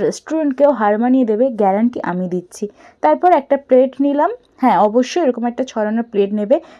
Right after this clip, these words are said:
কারণ আমাদেরকে কাটলেটের প্রিপারেশনটা করতে হবে তো। তারপর একটা ডিম আর তার মধ্যে কর্নফ্লাওয়ার, একটু লবণ দিয়ে ভালো করে ওটা ফেটিয়ে রেখে দিলাম। এবার আমরা কি করব, কাটলেটের শেপটা দেবো। এই যে একটু ভালো করে হাতে তেল মাখিয়ে নেবে, আর যে জায়গাটার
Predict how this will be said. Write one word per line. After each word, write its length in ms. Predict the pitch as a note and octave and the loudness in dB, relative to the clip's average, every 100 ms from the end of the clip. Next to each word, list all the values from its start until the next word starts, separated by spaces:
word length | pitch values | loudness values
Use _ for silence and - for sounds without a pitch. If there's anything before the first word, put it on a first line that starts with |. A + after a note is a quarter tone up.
| - | -4
কারণ 140 | A3+ A3 | 0 0
আমাদেরকে 440 | A3 G#3+ A3+ A#3 B3 B3 | -2 0 0 0 -2 0
কাটলেটের 460 | F#3+ G3+ G#3 A3 A#3 | 0 0 -4 -2 -4
প্রিপারেশনটা 680 | A3+ - A3 G#3+ A#3 A#3 A3+ A3+ | -4 -6 -6 -4 -4 -2 -4 -6
করতে 200 | A#3 D4 | -2 2
হবে 160 | F4 D#4 C4 | 2 2 -2
তো। 80 | G3 - - - | -6 -8 -14 -2
তারপর 220 | B3+ C4+ C#4+ | 0 2 2
একটা 120 | D#4 A#3 | 0 0
ডিম 180 | B3+ F#4 G4 | -2 -2 -4
আর 60 | A#3+ | -2
তার 120 | A#3 A3+ | -2 0
মধ্যে 180 | A#3 A#3+ B3 | 0 0 0
কর্নফ্লাওয়ার, 500 | G#3 G#3+ A#3+ C4+ C#4+ C4+ | 0 0 0 2 2 -2
একটু 140 | - D#4+ | -4 0
লবণ 260 | A#3+ G#3+ A3+ A#3+ | 0 0 0 0
দিয়ে 100 | C#4+ | -2
ভালো 120 | A3 G#3+ | -4 -4
করে 100 | A#3 A3+ | -4 -4
ওটা 120 | B3+ - | -4 -4
ফেটিয়ে 320 | F#3 A3+ B3 | -6 -2 2
রেখে 180 | B3 B3+ A#3+ | 2 0 -2
দিলাম। 220 | C4 D#4+ - _ _ - _ - - | 0 0 -2 _ _ -20 _ -4 2
এবার 160 | D#4+ D4+ A#3 | 4 4 4
আমরা 160 | A#3+ B3+ - | 0 -2 -4
কি 80 | B3 | 2
করব, 160 | A#3 B3+ E4 | 2 2 0
কাটলেটের 460 | G#3+ G3 G#3+ G#3+ E4 - | -2 -4 -8 -10 -12 -6
শেপটা 340 | G3+ G3 G3+ F#3 | -6 -2 -2 -2
দেবো। 180 | F3+ F3+ - | -4 -6 -4
এই 40 | B3 | -4
যে 60 | F4 | -4
একটু 120 | F4 C4+ | -4 -2
ভালো 160 | A#3 A#3 C4 | 0 2 2
করে 120 | C#4 A3+ | 2 0
হাতে 180 | G#3 B3 | -2 -2
তেল 140 | C4 B3+ | 0 0
মাখিয়ে 260 | B3 B3+ C4+ C4+ | -2 0 0 2
নেবে, 160 | C#4 G#4 - - - - | 0 -4 -8 -20 -6 -2
আর 80 | G3+ A3 | 0 0
যে 60 | C4 A3+ | 2 2
জায়গাটার 460 | G#3 A3 A#3 C4+ | 2 2 2 0